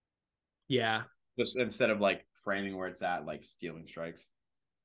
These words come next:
Speaker 1: I mean, I don't know, because F D U, we didn't have a catching coach, and then Saint Leo,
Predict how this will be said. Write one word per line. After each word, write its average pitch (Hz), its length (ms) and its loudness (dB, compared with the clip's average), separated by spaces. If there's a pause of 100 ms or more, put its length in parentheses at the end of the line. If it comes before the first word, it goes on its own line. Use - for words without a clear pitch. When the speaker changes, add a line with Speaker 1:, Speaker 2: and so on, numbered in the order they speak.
(640)
Speaker 1:
I 202 80 6
mean, 214 300 6
I 196 120 8
don't 240 220 6
know, 151 240 6
because 143 560 2 (1500)
F 170 200 4
D 214 80 4
U, 143 400 6
we 131 100 2
didn't 127 160 2
have 117 120 -2
a 110 40 0
catching 110 400 0
coach, 104 400 0
and 123 100 -2
then 117 280 -2
Saint 139 320 0
Leo, 123 580 2